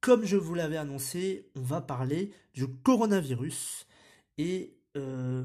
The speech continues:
on va voir un petit peu, euh, déjà qu'est-ce que le coronavirus, on va voir des chiffres, on va voir, euh, ce qui a été dit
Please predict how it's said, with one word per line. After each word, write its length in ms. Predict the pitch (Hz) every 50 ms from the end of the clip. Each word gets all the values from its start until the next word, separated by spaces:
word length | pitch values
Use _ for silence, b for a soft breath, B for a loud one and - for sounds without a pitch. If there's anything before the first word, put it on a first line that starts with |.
| 131 135
on 100 | 131 127
va 220 | 127 131 156 160
voir 260 | 143 156 196 190 170 160
un 80 | 156
petit 320 | 135 123 127 - - 131 127
peu, 540 | - - 131 127 143 160 170 180 190 - -
euh, 600 | 131 117 113 113 117 117 113 113 113 113 113 110
déjà 300 | 107 110 104 151 147 135
qu'est-ce 380 | 127 131 - 139 123 127 - -
que 140 | - - 127
le 140 | 117 113
coronavirus, 1000 | 110 - 117 104 101 98 95 95 98 101 123 170 196 214 226 214 220 - - - B B B B B B B B B -
on 80 | 123
va 160 | 117 120 113
voir 200 | 107 113 110 107
des 120 | 104 123 147
chiffres, 560 | 139 - - - 202 202 214 214 208 208 - - -
on 80 | 135
va 240 | 117 110 117 120 120
voir, 640 | 113 117 120 123 131 131 135 135 135 131 127 131 - -
euh, 220 | 127 117 110 113 113
ce 200 | - - - 131
qui 140 | 127 - 139
a 40 |
été 280 | 135 131 131 - 135 131
dit 420 | 127 127 127 131 233 240 220 208